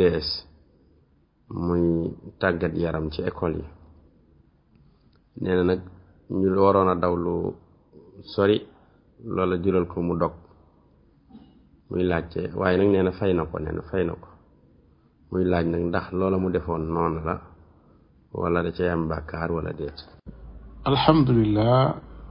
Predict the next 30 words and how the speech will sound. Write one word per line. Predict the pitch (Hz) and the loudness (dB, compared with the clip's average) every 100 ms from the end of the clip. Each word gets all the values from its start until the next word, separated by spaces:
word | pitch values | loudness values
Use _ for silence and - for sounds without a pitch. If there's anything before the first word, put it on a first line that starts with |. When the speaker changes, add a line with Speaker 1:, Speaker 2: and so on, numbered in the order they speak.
| - - 127 123 | -10 -4 -4 0
Speaker 2:
ki | 131 | 2
woor | 135 147 143 104 | 6 8 6 4
day | 107 113 135 | 2 2 2
am | 117 120 | 4 6
warteef | 120 117 - 113 101 - | 4 2 2 4 4 2
bu | 110 | 4
muy | 110 | 6
def | 104 98 - | 4 0 0
ci | 110 | 2
liggéeyam | 113 113 110 110 101 92 90 - - - - | 4 4 6 6 6 4 -2 -8 -18 -16 -2
wala | 104 101 | 0 2
bu | 98 95 | 2 2
aju | 107 98 | 0 0
ci | 101 | 0
njàngam. | 107 110 101 98 92 90 - - - - - - - - - - - - - | 2 2 2 0 -2 -6 -14 -20 -20 -20 -20 -20 -20 -20 -20 -20 -20 -12 2
Loola | 110 113 113 | 6 6 6
du | 110 113 | 4 2
tax | 110 98 | 2 2
rek | 101 - | 0 2
mu | 110 | 2
jékki-jékki | 104 107 - 104 101 98 | 4 2 2 0 0 0
dog, | 98 - - - - - - - - - 123 | -2 -4 -16 -16 -14 -14 -14 -16 -16 -12 -2
waaye | 104 101 104 143 151 - - | 0 2 2 2 0 -10 -2
day | 107 110 | 4 4
dugg | 117 113 107 | 6 4 6
ca | |
loola, | 117 120 104 90 - - - - - - - - - - | 6 8 6 2 -6 -20 -20 -20 -20 -20 -20 -20 -20 -2
boole | 117 113 107 | 4 6 6
ko | 107 101 - | 4 0 2
kooram. | 107 101 92 92 | 4 4 2 -2